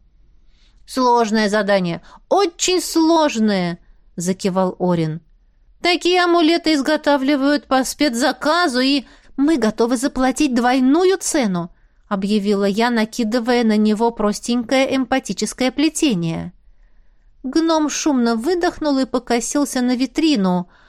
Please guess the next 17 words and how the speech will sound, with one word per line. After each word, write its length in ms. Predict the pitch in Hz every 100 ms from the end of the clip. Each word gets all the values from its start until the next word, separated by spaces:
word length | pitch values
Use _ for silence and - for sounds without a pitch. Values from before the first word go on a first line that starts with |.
| - - _
а 100 | 359
я 200 | 359 370
прошептала 720 | 311 302 - 269 - 285 269
еще 440 | 233 226 - 240
одно 220 | 214 185 180
заклинание, 760 | 185 208 202 208 294 311 285
подталкивая 840 | - 190 - 220 240 240 247 226 226
его 320 | 202 208 226
к 120 | 226
верному 480 | 175 170 170 175 185
решению. 720 | 208 - 220 196 151 156 175 - - - - - -
В 120 | 233
накладе 600 | 262 302 269 233 208 233 -
Орин 320 | 233 247 247
точно 360 | 247 262 302 311
не 120 | 330
останется. 760 | 330 - 349 220 165 - 160